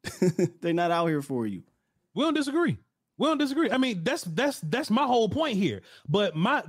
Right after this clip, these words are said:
Speaker 2: like, my, I guess, big picture, we on the same page or whatever. But what I'm saying, Scott,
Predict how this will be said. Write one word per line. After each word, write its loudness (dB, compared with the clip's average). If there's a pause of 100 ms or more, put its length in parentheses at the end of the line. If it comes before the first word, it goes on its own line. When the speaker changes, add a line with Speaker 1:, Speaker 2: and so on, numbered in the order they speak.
Speaker 2:
like, 0
my, 0
I -2
guess, 0
big -4
picture, -2
we 2
on 2
the 2
same -2
page 0
or -4
whatever. -2 (280)
But 2
what 2
I'm 2
saying, 0
Scott, -2